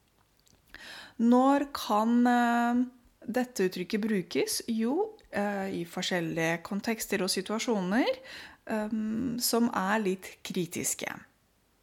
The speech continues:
For eksempel, la oss si at det er, ehm, jeg skal presentere dere først et eksempel, og så skal jeg fortelle dere etterpå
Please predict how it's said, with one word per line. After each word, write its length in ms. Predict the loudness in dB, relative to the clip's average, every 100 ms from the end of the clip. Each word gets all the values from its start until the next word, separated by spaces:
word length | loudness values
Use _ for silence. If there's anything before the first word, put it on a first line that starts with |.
| _ -16 -14 -16 -18 -20
For 240 | -6 0 0
eksempel, 720 | 0 0 0 0 -2 0 2
la 80 | 2 0
oss 160 | 2
si 220 | 2 2 0
at 220 | 0 0
det 140 | 2 4
er, 440 | 2 2 0 2
ehm, 200 | 2 0 -2 -2
jeg 140 | -2
skal 160 | 0 0
presentere 840 | 0 0 0 -2 0 2 2 0 -2
dere 260 | -2 -2
først 440 | -4 -4 -2 -2 -4
et 140 | -4
eksempel, 560 | -2 0 0 2 0 0 -6 -18 -12 -4
og 100 | -2
så 80 | 0
skal 300 | 2 4 4
jeg 380 | 4 4 2 -2 -8
fortelle 800 | -6 -6 2 4 4 2 0 2
dere 380 | 2 4 4 4
etterpå 460 | -2 -12 -2 0